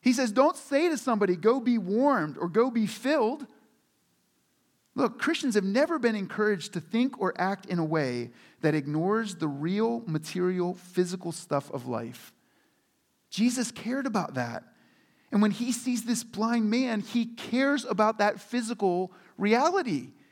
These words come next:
He cares about the fact that this man is literally blind, physically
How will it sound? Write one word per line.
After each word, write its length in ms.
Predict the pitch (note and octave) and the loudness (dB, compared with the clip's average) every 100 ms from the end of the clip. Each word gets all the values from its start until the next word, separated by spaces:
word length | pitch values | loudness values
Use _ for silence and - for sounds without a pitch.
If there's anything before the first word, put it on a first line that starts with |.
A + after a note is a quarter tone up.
| _ _ - | _ _ -4
He 100 | A3 | -2
cares 440 | A3 - D#4 F4+ | -2 2 4 4
about 200 | D4 B3 | 2 0
the 80 | A#3 | 0
fact 240 | A3+ G#3 | 0 0
that 160 | A3+ D#3+ | -2 -4
this 220 | G#3 G#3 | -4 -2
man 440 | F3+ D3+ F3 G#3 - - - | -2 0 0 -2 -6 -8 0
is 280 | G#3+ - - F#3+ | 0 0 -8 -4
literally 680 | F3+ G#3+ C4 G3+ E3 F3 | 2 2 4 2 2 -2
blind, 600 | F#3+ F#3+ A3+ B3+ E3 A#2+ A#2 | -4 -2 0 0 0 -2 -6
physically 800 | - A#3+ A#3+ G#3+ G#2+ C3 D#3 | -2 -2 0 -4 -4 -6 -6